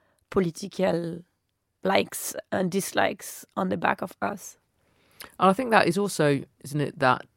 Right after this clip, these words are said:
Speaker 2: the big cities, I mean, I do think the, the class composition of big cities is quite complicated because there usually is a lot of poverty in these big cities as well, but that the big cities generally have much better transport infrastructure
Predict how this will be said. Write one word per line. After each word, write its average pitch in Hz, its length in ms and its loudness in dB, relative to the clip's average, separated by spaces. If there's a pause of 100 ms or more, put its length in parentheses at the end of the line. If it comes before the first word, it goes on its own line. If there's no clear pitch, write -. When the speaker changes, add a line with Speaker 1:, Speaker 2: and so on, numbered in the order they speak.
Speaker 2:
the 151 100 -12
big 165 260 0
cities, 127 640 -6 (160)
I - 40 -8
mean, 135 240 -2
I 156 60 0
do 190 120 2
think 196 160 -2
the, 147 80 -4 (120)
the 139 100 -8
class - 380 -6
composition 127 500 -6
of 113 100 -10
big 127 160 -4
cities 127 320 -6
is 117 220 -10 (260)
quite - 200 -8
complicated 127 580 -4
because 123 200 -8
there 131 100 -2
usually 131 260 -2
is 123 220 -6
a 143 40 -2
lot 127 140 -2
of 117 120 -14
poverty 123 580 -6
in 123 240 -8 (300)
these 120 180 -8
big 117 240 -8
cities 120 360 -12
as 113 140 -14
well, 117 280 -6 (560)
but 147 240 2
that 139 260 0
the - 60 -6
big 170 200 2
cities 131 520 -4
generally 139 380 0
have 131 200 -4
much - 260 -4
better 127 340 -4
transport 131 520 -6
infrastructure - 680 -8